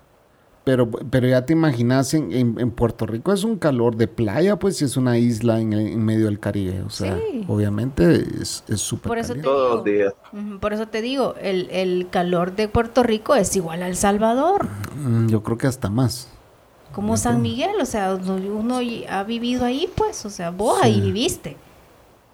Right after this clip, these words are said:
Speaker 2: O sea, en El Salvador y, y te morías del calor, ¿me entendés?
Speaker 1: Viniendo de Guatemala, sí.
Speaker 2: Y ven-, ve-, y venimos aquí a Guatemala, aquí nos morimos del frío. Ya ahora, pues, ya nos a-, medio acostumbramos, pero hay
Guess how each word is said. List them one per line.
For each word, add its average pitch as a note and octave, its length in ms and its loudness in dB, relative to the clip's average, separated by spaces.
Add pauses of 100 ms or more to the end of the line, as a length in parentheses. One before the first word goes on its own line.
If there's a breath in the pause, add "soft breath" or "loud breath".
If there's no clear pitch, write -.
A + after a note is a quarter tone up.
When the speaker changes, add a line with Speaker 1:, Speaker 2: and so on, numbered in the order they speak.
(420)
Speaker 2:
O E3+ 80 -10
sea, F3+ 200 0
en F3+ 100 -4
El F3 100 -4
Salvador F3+ 600 2
y, F#3 200 -4
y F#3 40 -6
te G#3 120 4
morías F3+ 380 2
del F3+ 200 0
calor, G#3 500 2 (520)
¿me F3+ 100 -6
entendés? E3 580 -8 (160)
Speaker 1:
Viniendo A#2+ 400 2
de B2+ 40 4
Guatemala, A#2 500 0
sí. F#2 140 -8
Speaker 2:
Y A3 60 -10
ven-, G3 360 -8
ve-, G#3 180 -2
y A#3 120 -6
venimos G#3+ 460 -2
aquí B3 180 -2
a A#3+ 40 2
Guatemala, A#3+ 560 -2
aquí F3 240 -6
nos A3 140 0
morimos A3 460 2
del G3+ 140 0
frío. C#4 460 2 (1500)
Ya G3 120 0
ahora, A3+ 360 2
pues, F3+ 120 -2
ya F3+ 120 0
nos F#3 220 -4
a-, F#3+ 60 -2
medio F#3+ 340 -2
acostumbramos, F3+ 760 -4
pero F3 280 -2
hay F#3+ 300 -4